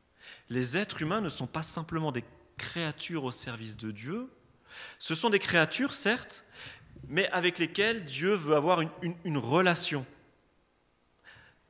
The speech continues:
C'est un père pour nous, nous sommes ses enfants, Dieu souhaite avoir une relation comme on a une relation dans une famille. Et ça ne semble pas être le cas des relations entre Dieu et les anges.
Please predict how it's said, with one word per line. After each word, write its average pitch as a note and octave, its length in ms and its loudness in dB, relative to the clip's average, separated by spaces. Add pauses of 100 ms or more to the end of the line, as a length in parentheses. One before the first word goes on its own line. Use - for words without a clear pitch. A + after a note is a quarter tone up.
(120)
C'est C#3 300 -8
un B2+ 100 -2
père A#3 400 0
pour F#3+ 160 -4
nous, D3 300 -4 (480)
nous A2+ 100 -12
sommes G#3+ 360 -2
ses F#3 260 -4
enfants, C#3+ 500 -6 (300)
Dieu B2+ 500 -4
souhaite E3 680 -4
avoir C3+ 720 -4
une B2+ 160 -4
relation C3+ 920 0 (240)
comme D3 200 0
on C#3+ 60 0
a B2+ 60 2
une A#2+ 100 0
relation C3+ 540 0
dans B2+ 120 -6
une A2+ 180 -8
famille. A#2 400 -6 (1200)
Et A#2+ 40 -10
ça C3 120 0
ne B2+ 80 0
semble C#3 300 -2
pas C#3+ 140 0
être C#3+ 180 -6
le C#3+ 80 -2
cas C#3+ 280 -4 (480)
des A#2 60 -8
relations B2 380 -4
entre A#2+ 160 -8
Dieu B2+ 180 -6
et C3 40 -4
les A#2+ 180 -4
anges. A2 200 -8